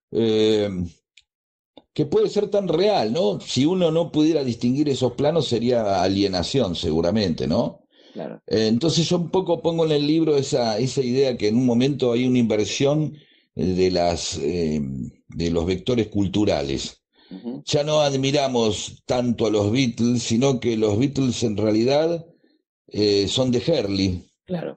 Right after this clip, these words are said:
Speaker 1: Y hay un montón de ingleses que vienen a cruzar Donovan y Bustamante a sacarse fotos.
Speaker 2: Claro.
Speaker 1: Eh, y esto se da, claro, porque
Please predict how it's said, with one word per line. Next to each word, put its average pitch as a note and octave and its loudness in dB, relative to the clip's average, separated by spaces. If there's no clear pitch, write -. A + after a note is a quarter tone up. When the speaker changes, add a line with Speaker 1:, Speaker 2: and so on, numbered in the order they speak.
Speaker 1:
Y G2 2
hay A#2+ 2
un B2+ 2
montón B2 2
de A#2 4
ingleses A#2 2
que G#2+ 0
vienen A#2 2
a G2 -2
cruzar A#2+ 0
Donovan A#2 0
y A2+ 2
Bustamante G2+ 0
a D#2+ -2
sacarse G2+ -2
fotos. D#2+ -2
Speaker 2:
Claro. - -8
Speaker 1:
Eh, F#2 2
y A2+ 0
esto C3+ -2
se D3+ 0
da, D#3 0
claro, C#3 0
porque G2 2